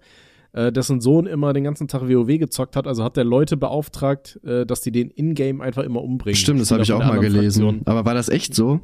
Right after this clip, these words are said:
Speaker 2: Ich dachte, das war so ein Joke oder so.
Speaker 1: Ich weiß nicht, ich verkauf das jetzt einfach mal als echt, weil das war
Speaker 2: Das
Speaker 1: im
Speaker 2: ist
Speaker 1: Internet
Speaker 2: so
Speaker 1: und alles,
Speaker 2: passiert,
Speaker 1: was im
Speaker 2: meine Freunde. Also da
Speaker 1: alles,
Speaker 2: kann man
Speaker 1: was
Speaker 2: nichts
Speaker 1: im
Speaker 2: machen.
Speaker 1: Internet steht, ist eins zu eins <laughs> die Wahrheit.
Speaker 2: <laughs> Ja, das können wir hier auf jeden Fall mitnehmen aus der Folge, ja? Das ist uns
Speaker 1: Ja,
Speaker 2: auch
Speaker 1: das
Speaker 2: wichtig.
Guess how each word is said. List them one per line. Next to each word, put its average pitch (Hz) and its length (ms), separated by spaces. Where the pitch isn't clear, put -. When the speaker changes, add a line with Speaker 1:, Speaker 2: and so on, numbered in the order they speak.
Speaker 2:
Ich - 80
dachte, 107 200
das 101 200
war 107 120
so 104 100
ein 101 120
Joke 101 400
oder 98 180
so. 95 300
Speaker 1:
Ich 107 140
weiß 113 240
nicht, 107 80
ich 104 80
verkauf 117 320
das 117 140
jetzt 120 160
einfach 120 200
mal 117 100
als 104 120
echt, 151 240
weil 120 160
das - 260
war 113 120
Speaker 2:
Das 120 160
Speaker 1:
im 147 60
Speaker 2:
ist 175 80
Speaker 1:
Internet - 120
Speaker 2:
so 175 80
Speaker 1:
und 208 140
alles, 233 80
Speaker 2:
passiert, 233 180
Speaker 1:
was 214 60
im 139 80
Speaker 2:
meine 113 180
Freunde. 104 380
Also 104 260
da 98 140
Speaker 1:
alles, 120 60
Speaker 2:
kann 139 80
man 196 100
Speaker 1:
was 131 60
Speaker 2:
nichts 151 180
Speaker 1:
im 147 80
Speaker 2:
machen. 123 80
Speaker 1:
Internet 175 400
steht, 131 360
ist 151 300
eins 117 320
zu - 180
eins - 440
<laughs> 175 180
die 147 180
Wahrheit. 175 560
Speaker 2:
<laughs> - 20
Ja, 127 200
das 151 280
können 156 160
wir 151 80
hier 147 160
auf 143 80
jeden 151 160
Fall 135 140
mitnehmen 131 260
aus 101 140
der 104 100
Folge, 95 300
ja? 107 220
Das 101 160
ist - 60
uns 98 100
Speaker 1:
Ja, 117 100
Speaker 2:
auch 104 60
Speaker 1:
das 110 200
Speaker 2:
wichtig. - 280